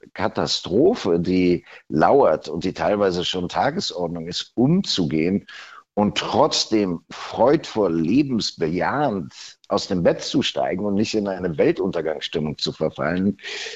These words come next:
Ich glaube an die Kraft der Fragezeichen. Und ich glaube auch daran,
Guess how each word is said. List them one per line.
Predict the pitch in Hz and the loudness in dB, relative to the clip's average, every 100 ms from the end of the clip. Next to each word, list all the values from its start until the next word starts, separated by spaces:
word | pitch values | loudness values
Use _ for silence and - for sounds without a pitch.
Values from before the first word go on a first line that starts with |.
| - | -2
Ich | 104 127 - | 2 2 2
glaube | 107 87 90 104 104 - | 4 4 4 2 0 -4
an | 95 107 | -4 -2
die | 107 | -2
Kraft | - 107 - - 117 | -2 -2 -4 -4 -2
der | |
Fragezeichen. | 107 - 147 143 139 - 78 71 80 - - - | -2 -4 -4 -2 -2 0 0 -2 -6 -10 -14 -2
Und | 110 139 | 4 4
ich | 98 | 6
glaube | 117 85 87 78 | 4 6 4 4
auch | 113 | 2
daran, | - 80 60 65 98 | 2 -2 -2 -6 -6